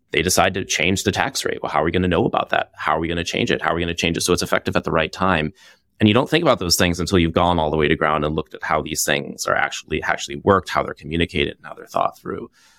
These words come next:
And I think the same thing is true of every aspect of every product, you know, in, in different ways, right? It might be a technical thing. It might be a design thing. It might be a, a, a compliance or regulatory or governmental thing. But whatever it is,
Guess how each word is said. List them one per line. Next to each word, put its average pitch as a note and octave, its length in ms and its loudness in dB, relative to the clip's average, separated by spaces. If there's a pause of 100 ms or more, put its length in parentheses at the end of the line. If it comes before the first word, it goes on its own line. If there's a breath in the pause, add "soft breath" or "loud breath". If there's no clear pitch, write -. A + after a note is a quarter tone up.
(140 soft breath)
And A#2 80 2
I A2+ 60 4
think B2 140 2
the A#2+ 60 2
same G#2+ 260 0
thing G2 120 -4
is F2+ 140 -4
true F2 500 6 (240)
of G2 180 0
every G2+ 360 2
aspect F2 420 -2
of E2 100 -2
every D#2+ 280 0
product, - 480 -2 (100)
you - 80 -6
know, D#2+ 100 2
in, E2 120 2
in G2+ 160 4
different F2 320 0
ways, - 400 0 (480)
right? F2+ 320 2
It - 60 -2
might D#2+ 140 0
be F2+ 80 2
a D#2+ 60 2
technical E2+ 420 -2
thing. D2+ 300 0
It D#2 60 -2
might D#2 160 0
be E2+ 80 -12
a D2+ 40 -12
design D2+ 360 0
thing. D2 320 -2
It - 20 -2
might D2+ 220 0
be D2 140 4
a, C#2+ 220 4
a, - 300 -12 (440)
a E2 120 2
compliance D#2+ 640 2
or D#2 60 4
regulatory D#2 600 2
or - 80 2
governmental D#2 480 0
thing. C#2+ 220 -2
But D2 140 -4
whatever F2 360 2
it D#2 120 -2
is, - 420 -2